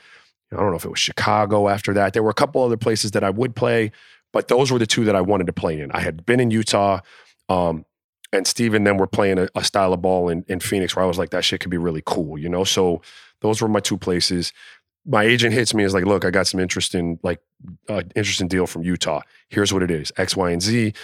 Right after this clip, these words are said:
You know, they say it's a kind of a take it or leave it deal. They wanna get it done within twenty-four hours. So I'm like, "Oh, shit." Like, feet are to the fire. The money was better than I had anticipated 'cause I, I had never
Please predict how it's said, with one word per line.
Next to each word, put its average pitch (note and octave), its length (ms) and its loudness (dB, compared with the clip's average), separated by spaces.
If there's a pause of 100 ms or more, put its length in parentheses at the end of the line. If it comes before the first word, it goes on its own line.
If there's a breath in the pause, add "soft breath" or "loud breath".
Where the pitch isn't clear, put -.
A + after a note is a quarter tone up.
(240 loud breath)
You F#2+ 120 -2
know, F2 80 2
they F2+ 100 0
say F#2 200 0
it's F2+ 200 -2
a E2+ 80 -6 (240)
kind F#2+ 160 0
of F2 80 -2
a F2 40 -8
take F#2 220 -2
it F2+ 60 -2
or F2+ 60 0
leave F2 200 -2
it E2+ 120 -4
deal. F2+ 320 0 (640 loud breath)
They G#2 100 0
wanna F#2 220 2
get F#2+ 120 0
it F2 120 -2
done F2 400 0
within F#2 240 -4
twenty-four F2 420 -2
hours. - 300 -6
So F#2 180 0
I'm G2 140 2
like, E2+ 220 -2 (500)
"Oh, - 160 -4
shit." - 480 0
Like, E2+ 160 -4 (100)
feet A2 220 0
are G#2 60 2
to A#2 120 2
the G#2+ 80 2
fire. F#2+ 340 2
The F#2+ 120 2
money G2+ 320 2
was G2 220 0
better G2 300 2
than F#2 140 2
I F#2 80 2
had F#2+ 140 0
anticipated F2+ 680 -2
'cause F2 160 -6
I, F2+ 180 0 (100)
I F#2+ 40 2
had F#2 100 0
never F#2+ 380 0